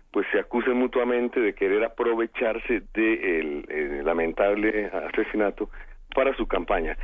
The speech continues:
Y como lo decían ustedes en la introducción, pues, todo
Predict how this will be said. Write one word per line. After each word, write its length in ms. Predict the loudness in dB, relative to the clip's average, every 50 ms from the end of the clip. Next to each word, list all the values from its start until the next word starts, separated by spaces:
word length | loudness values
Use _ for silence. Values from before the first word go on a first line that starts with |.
| -6 -6 -6 -4 -2
Y 80 | -2
como 240 | 0 2 2 4 4
lo 100 | 4 4
decían 320 | 2 2 2 0 0 0
ustedes 300 | 0 0 0 0 0 0
en 120 | 0 0 0
la 40 | 0
introducción, 560 | 0 0 0 0 0 0 0 0 0 0 0
pues, 160 | -2 -2 -2 -4 -6 -10 -10 -10 -10 -10 -10 -12 -12 -12 -12 -6 0
todo 360 | 2 2 4 4 2 0